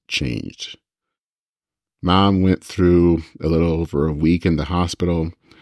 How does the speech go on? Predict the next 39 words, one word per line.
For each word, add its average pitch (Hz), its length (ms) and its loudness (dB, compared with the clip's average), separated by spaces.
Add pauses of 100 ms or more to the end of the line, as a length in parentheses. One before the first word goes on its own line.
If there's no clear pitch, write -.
(240)
followed 85 380 0
by 78 320 -2
another 80 500 0
two 101 280 -2
weeks 90 320 0
in 73 120 -2
rehab, 80 720 -2
and 69 180 -10
then 76 140 -4
moving 78 300 -2
into 78 240 -4
assisted - 480 -6
living. 65 380 -10 (1300)
The 101 100 2
months 113 280 4
following 110 460 4
the 87 100 -2
strokes 98 480 0
have 80 300 0
had 90 260 0
their 76 320 -2
high 90 260 -2
points 90 640 -2
as 76 200 -2
she 82 160 -2
settled 80 320 0
into 85 240 0
a 80 40 0
new 80 140 0
life, 80 420 -2
but 69 220 -8
they've 82 240 2
also 85 320 -2
had 80 180 -2
a 73 60 -4
lot 78 640 -6
of 76 180 -10
low 62 160 -6
points, - 520 -10